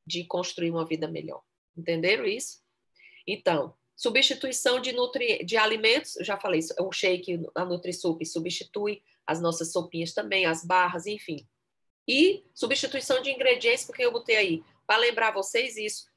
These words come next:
Por exemplo, antigamente, para fazer um bolo, eu precisava de farinha de trigo, leite, é, margarina ou manteiga, né, que eu usava sempre manteiga, e açúcar.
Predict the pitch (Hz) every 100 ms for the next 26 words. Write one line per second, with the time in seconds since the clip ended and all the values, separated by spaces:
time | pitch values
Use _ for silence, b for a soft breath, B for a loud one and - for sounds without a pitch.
0 | - 240 214 180 202 - 226 214 240 240
1 | 240 202 202 175 170 214 247 196 160 _
2 | - 180 208 208 160 165 127 - 160 165
3 | 214 302 294 277 269 247 240 233 226 226
4 | 226 - 220 _ _ _ _ _ _ -
5 | 175 165 156 147 143 _ _ 170 160 175
6 | 170 175 202 165 160 185 190 185 214 208
7 | 156 165 165 160 156 - 160 170 175 -
8 | 190 190 190 - _ - 226 220 226 226
9 | 147